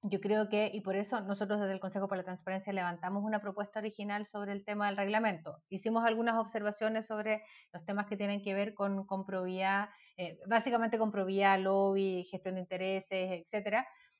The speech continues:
Eh, pero también hicimos una propuesta sobre el reglamento, sobre algunas cosas que había que considerar en el reglamento. ¿Y por qué? En materia de probidad, porque es evidente que lo que hace una norma como la de lobby, por ejemplo, es efectivamente administrar o generar espacio, o más bien diríamos, generar espacios institucionales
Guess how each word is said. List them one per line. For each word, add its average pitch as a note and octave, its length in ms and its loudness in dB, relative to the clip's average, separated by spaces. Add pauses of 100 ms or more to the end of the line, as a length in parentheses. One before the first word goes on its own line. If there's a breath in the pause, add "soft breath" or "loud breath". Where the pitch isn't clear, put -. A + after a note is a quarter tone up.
(180)
Eh, G3+ 220 0
pero A3+ 160 4
también A3 260 4
hicimos C#4 220 2
una C#4+ 140 4
propuesta B3 360 0
sobre A#3+ 400 0
el A#3 120 -2
reglamento, G3+ 600 0
sobre F3+ 200 -4
algunas G3+ 280 -4
cosas A#3+ 320 -6
que A#3+ 60 -10
había A#3 180 -4
que A3+ 120 -10
considerar G#3 340 -4
en G3+ 60 -2
el G3+ 40 -6
reglamento. F3 440 -6
¿Y - 20 -10
por A3+ 180 -4
qué? D#3+ 300 -4
En F#3+ 100 -2
materia D4 300 0
de F4+ 60 -4
probidad, E4+ 420 2 (160)
porque A#3 240 -2
es A#3 180 -8
evidente C4 560 0
que B3 120 -2
lo A#3+ 120 0
que A3+ 120 2
hace C#4 420 -2
una G#3+ 240 -2
norma B3 340 0
como A#3 220 -4
la A3 240 0
de G#3+ 100 2
lobby, A3 300 2
por D#3+ 180 -8
ejemplo, D#3+ 480 -10 (520 soft breath)
es A#3+ 200 6
efectivamente C4 840 0
administrar A3 720 4 (380 soft breath)
o C4 280 8
generar A#3+ 400 8
espacio, C#4 380 0
o A3+ 40 0
más A3+ 160 4
bien D#3+ 240 0
diríamos, D3 420 -4
generar F#3 360 0
espacios B3+ 420 -2
institucionales G#3+ 960 -2